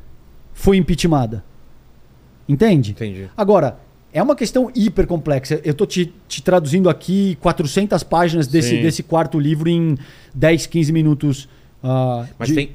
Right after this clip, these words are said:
Speaker 2: temos
Speaker 1: conversa.
Speaker 2: avanços também nessa área,
Speaker 1: Se
Speaker 2: ou não?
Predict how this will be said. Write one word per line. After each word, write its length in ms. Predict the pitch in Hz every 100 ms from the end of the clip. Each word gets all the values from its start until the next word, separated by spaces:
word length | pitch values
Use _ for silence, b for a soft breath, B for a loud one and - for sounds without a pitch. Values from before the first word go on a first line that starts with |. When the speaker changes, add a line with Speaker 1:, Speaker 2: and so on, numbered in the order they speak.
| -
Speaker 2:
temos 260 | 135 135 143
Speaker 1:
conversa. 300 | 151 131 135
Speaker 2:
avanços 320 | 165 - -
também 340 | 208 202 151
nessa 260 | 120 107 113
área, 340 | 101 92 85 -
Speaker 1:
Se 140 | 120 120
Speaker 2:
ou 80 | 123
não? 280 | 113 95